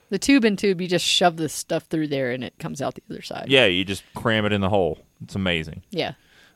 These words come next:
Speaker 2: So I think for me, if I had to crystal ball this again, which I've been wrong before, I'll be wrong again. But to me, it tells us that D I two X T R micro spline twelve speed is not coming.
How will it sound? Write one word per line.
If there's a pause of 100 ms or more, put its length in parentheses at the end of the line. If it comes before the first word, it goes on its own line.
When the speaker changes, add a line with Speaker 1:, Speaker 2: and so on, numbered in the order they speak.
(380)
Speaker 2:
So
I
think
for
me, (460)
if
I
had
to
crystal
ball
this
again,
which (100)
I've
been
wrong
before,
I'll
be
wrong
again. (420)
But
to
me,
it
tells
us
that
D
I
two (880)
X
T
R (500)
micro
spline
twelve
speed
is
not
coming.